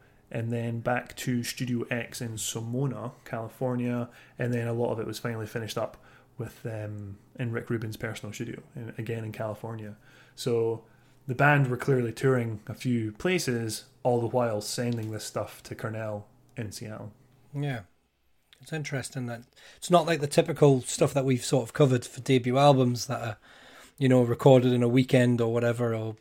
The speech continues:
Speaker 2: even just a month in one single studio. This is a,
Speaker 1: Yeah,
Speaker 2: this was a project.
Speaker 1: exactly.
Speaker 2: This was a project.
Speaker 1: These guys were professionals and they were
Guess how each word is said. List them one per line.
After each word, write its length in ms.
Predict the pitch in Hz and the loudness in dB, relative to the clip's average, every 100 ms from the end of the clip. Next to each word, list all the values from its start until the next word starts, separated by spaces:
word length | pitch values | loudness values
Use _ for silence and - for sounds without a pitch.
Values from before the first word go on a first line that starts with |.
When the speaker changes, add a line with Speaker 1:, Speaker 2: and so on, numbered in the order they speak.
| 117 | -18
Speaker 2:
even 340 | 113 117 120 110 | -8 -4 -4 -6
just 220 | - - | -8 -6
a 20 | |
month 480 | 113 127 123 - - | 2 4 2 -2 -8
in 200 | 127 117 | -4 -2
one 380 | 113 120 117 117 | 2 2 2 -2
single 320 | - 131 110 | -2 -4 -4
studio. 580 | 107 - 135 120 113 110 _ - - - _ - | -6 0 0 2 -4 -6 _ -20 -20 -20 _ -10
This 200 | 120 - | -6 -4
is 200 | 117 110 | -4 -2
a, 280 | 113 104 104 | -2 -2 0
Speaker 1:
Yeah, 240 | 139 120 | 0 4
Speaker 2:
this 180 | 120 - | 4 6
was 100 | 135 | 6
a 60 | 120 | 6
project. 280 | 139 135 | 6 6
Speaker 1:
exactly. 180 | 127 131 | 6 6
Speaker 2:
This 120 | 135 | 6
was 160 | 135 135 | 8 8
a 60 | 123 | 6
project. 560 | 127 117 113 98 - - _ _ _ _ _ _ - | 2 0 -2 -8 -14 -20 _ _ _ _ _ _ 4
Speaker 1:
These 200 | 143 139 | 6 6
guys 300 | 143 131 127 | 6 4 4
were 120 | 135 | 0
professionals 720 | - 123 127 120 131 120 117 | 0 -2 0 0 -2 -2 -4
and 300 | 120 127 117 | -4 -6 -4
they 220 | 120 117 | -4 -4
were 480 | 117 120 117 113 110 | -4 -2 -2 -4 -6